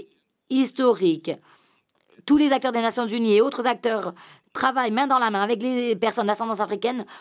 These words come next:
pour mettre en œuvre ce programme de la décennie des personnes d'ascendance africaine. Je remercie le groupe de travail d'avoir abordé l'une des plus graves préoccupations que nous avons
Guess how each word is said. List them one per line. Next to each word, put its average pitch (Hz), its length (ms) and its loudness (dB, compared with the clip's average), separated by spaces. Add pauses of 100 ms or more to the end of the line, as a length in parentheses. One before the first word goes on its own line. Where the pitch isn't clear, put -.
pour 220 120 0
mettre 226 200 2
en 214 100 0
œuvre 208 220 0
ce 208 100 0
programme 196 400 0
de 175 60 0
la 170 100 2
décennie 190 380 0
des 170 440 2
personnes 190 280 -4
d'ascendance 180 320 -2
africaine. 151 420 -10 (720)
Je 185 140 2
remercie 277 360 -2
le 196 80 0
groupe 175 160 2
de 180 80 2
travail 180 540 -6 (340)
d'avoir 220 320 -4
abordé 220 640 -4 (280)
l'une 247 200 -2
des 214 80 -4
plus 214 220 -10
graves 240 320 -4
préoccupations 196 720 -4
que 180 80 -8
nous 170 160 -6
avons 160 520 -8